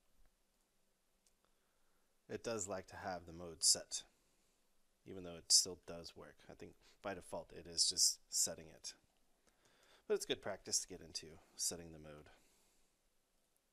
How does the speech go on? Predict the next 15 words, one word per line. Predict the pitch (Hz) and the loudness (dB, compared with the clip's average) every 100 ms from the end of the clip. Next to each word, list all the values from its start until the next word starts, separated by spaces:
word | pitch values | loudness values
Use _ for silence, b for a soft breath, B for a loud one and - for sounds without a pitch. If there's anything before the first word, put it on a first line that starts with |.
| b b b b b b b b b b - | b b b b b b b b b b -16
So | - | -10
there | 90 | -6
we | 107 | -2
go. | 165 - - - | -2 -2 -16 -16
So | - 107 | -10 -6
now | 101 104 92 | -2 0 0
as | 101 98 | 0 2
I | 98 98 - | 2 0 -4
increment | 110 110 104 90 | -8 -4 -6 -6
through | - 131 110 139 b b b b b b b _ _ _ _ _ _ _ _ | 0 2 2 0 b b b b b b b _ _ _ _ _ _ _ _
this | 104 | -12
particular | - - 98 90 | -10 -12 -8 -8
piece | - 101 | -4 -6
of | - | -4
geometry, | 113 160 135 107 110 | -6 -4 -4 -6 -8